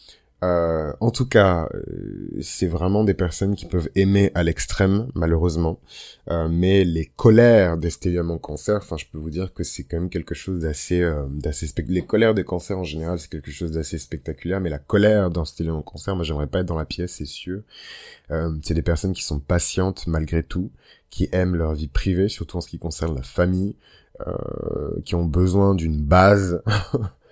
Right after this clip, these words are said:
Ils ont pas juste besoin d'une maison, d'un foyer, ils ont besoin d'une base navale, <laughs> le Q G. <laughs> Et c'est marrant, ça me fait un peu penser à,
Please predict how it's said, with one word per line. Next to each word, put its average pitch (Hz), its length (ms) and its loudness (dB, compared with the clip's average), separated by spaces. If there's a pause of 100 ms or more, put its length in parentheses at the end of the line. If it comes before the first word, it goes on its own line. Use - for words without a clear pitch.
(320)
Ils 98 120 -4
ont 90 40 -4
pas 95 160 4
juste 107 240 2
besoin 101 240 4
d'une 90 240 0
maison, 104 360 4
d'un 92 160 2
foyer, 101 240 2
ils 98 40 2
ont 92 40 0
besoin 92 140 2
d'une 80 280 -2
base 95 420 2
navale, 92 680 2 (100)
<laughs> 107 120 0
le 110 380 0
Q - 180 -6
G. 110 420 -2 (260)
<laughs> - 1300 -12
Et 110 100 2
c'est 104 140 0
marrant, 104 280 6
ça 139 120 2
me 98 60 2
fait 92 120 0
un 90 80 2
peu 113 140 2
penser 123 360 0
à, 92 340 2